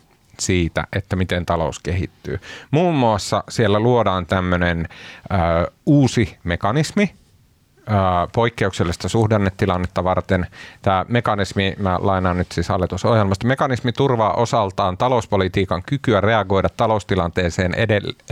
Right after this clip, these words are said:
taloustilanteen edell-, edellyttämällä tavalla, ja se voidaan ottaa käyttöön poikkeuksellisen vakavan suhdannetaantuman tilanteessa.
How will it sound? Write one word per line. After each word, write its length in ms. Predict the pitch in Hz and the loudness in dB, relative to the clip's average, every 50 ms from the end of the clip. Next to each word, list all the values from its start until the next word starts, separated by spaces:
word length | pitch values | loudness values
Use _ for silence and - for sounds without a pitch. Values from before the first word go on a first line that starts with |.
| 117 - - - | -10 -8 -6 -4
taloustilanteen 920 | - 135 139 131 123 117 - - - 113 104 98 92 90 - 104 92 92 | -2 0 0 0 0 -2 -4 -4 -2 0 0 0 0 0 0 0 0 0
edell-, 340 | - 117 113 113 107 101 - - | 0 0 2 2 0 0 -2 -2
edellyttämällä 760 | 139 123 135 135 123 110 101 - - - 98 90 - - - - | 0 0 0 2 2 2 0 0 0 -2 -2 0 0 0 -2 0
tavalla, 420 | - 127 131 131 113 110 104 98 - - - - - - - - - 98 | 0 0 2 2 2 2 2 0 -2 -4 -16 -16 -14 -14 -14 -10 -4 -2
ja 60 | 117 | 0
se 120 | 110 120 107 | 2 2 2
voidaan 300 | 120 120 113 107 107 104 | 2 2 2 2 0 0
ottaa 240 | 107 - - 110 | -2 -2 -2 -4
käyttöön 440 | - - 131 120 110 - - 107 95 | -2 0 0 0 0 0 0 -2 0
poikkeuksellisen 960 | - - 160 165 147 _ - 139 120 101 - - 107 98 92 90 - 98 87 | 2 0 0 0 0 _ 0 0 0 0 0 0 0 2 2 2 0 0 0
vakavan 380 | 90 90 - 104 95 90 90 85 | 0 0 0 0 0 0 -2 -2
suhdannetaantuman 1000 | - 113 107 101 95 92 90 85 82 - - 98 90 90 85 - 85 80 80 - | 0 2 2 4 2 2 0 -2 -4 -2 -2 -2 -2 -2 -2 -2 -2 -2 -2 -2
tilanteessa. 800 | - 90 87 82 82 80 - - - - - - - - - 80 | -2 -2 0 0 -2 -4 -6 -8 -8 -8 -8 -8 -6 -4 -4 -4